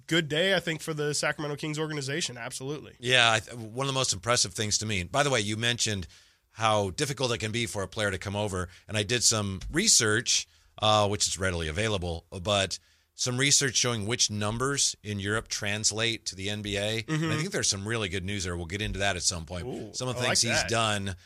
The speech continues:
Speaker 2: according to, you know, analytics people, is like, there's some really good indicators that he's gonna be a good player.
Speaker 1: Love
Speaker 2: Not a
Speaker 1: that.
Speaker 2: surprise, but
Speaker 1: Right.
Speaker 2: it's just more evidence that, uh, this is gonna be a great move for the Kings.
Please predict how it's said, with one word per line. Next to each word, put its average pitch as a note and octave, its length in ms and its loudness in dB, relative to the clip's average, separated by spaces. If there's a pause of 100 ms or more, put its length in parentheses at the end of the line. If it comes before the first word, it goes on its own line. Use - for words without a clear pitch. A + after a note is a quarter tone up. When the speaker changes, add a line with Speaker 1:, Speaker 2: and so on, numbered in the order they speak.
(120)
Speaker 2:
according A#2+ 440 -2
to, G#2+ 420 0 (260)
you G2 80 -8
know, G2 60 -4
analytics G#2+ 480 0
people, F#2+ 260 -6
is F#2 140 -4
like, F2+ 160 -2
there's F#2+ 180 -4
some G2+ 160 -4
really A#2 220 -2
good F#2+ 140 -2
indicators E2+ 500 -6
that E2+ 120 -8
he's F2 140 -6
gonna F2 160 -10
be E2+ 120 -8
a D#2+ 40 -8
good F2 180 -10
player. E2+ 260 -6 (340)
Speaker 1:
Love B2 140 -4
Speaker 2:
Not C#3+ 60 6
a C3 40 4
Speaker 1:
that. - 60 4
Speaker 2:
surprise, C#3+ 580 6
but A#2 340 0
Speaker 1:
Right. D3 120 4
Speaker 2:
it's A2 100 0
just A2 240 0
more G#2 180 -2
evidence F#2 380 2
that, F2+ 200 -4
uh, E2+ 120 -2
this F2 200 2
is F2 100 -2
gonna F#2 140 -6
be F2 80 -2
a E2+ 60 -2
great F2+ 220 -2
move F#2 200 -4
for F#2+ 100 -10
the E2+ 60 -8
Kings. G2+ 300 -4